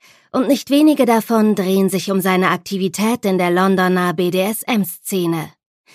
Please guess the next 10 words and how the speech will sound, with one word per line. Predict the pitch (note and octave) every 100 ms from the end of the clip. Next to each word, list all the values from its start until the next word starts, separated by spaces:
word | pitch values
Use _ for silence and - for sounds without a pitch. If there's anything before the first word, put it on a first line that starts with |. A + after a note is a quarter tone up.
| - _ _ _ -
Dass | F#3
er | G3+
der | F#3+ F#3+
Besitzer | G3 F3+ C4 - - G#3+ C#3+
des | D#3 E3
legendären | F3 F3+ F#3 F3+ F#3+ G#3 G3+ F#3
Black | F#3 F#3 F3+
Kitten | B3 C#4+ C4+
Clubs | G#3 F#3+ F3+ -
sein | F#3+ F3+ F#3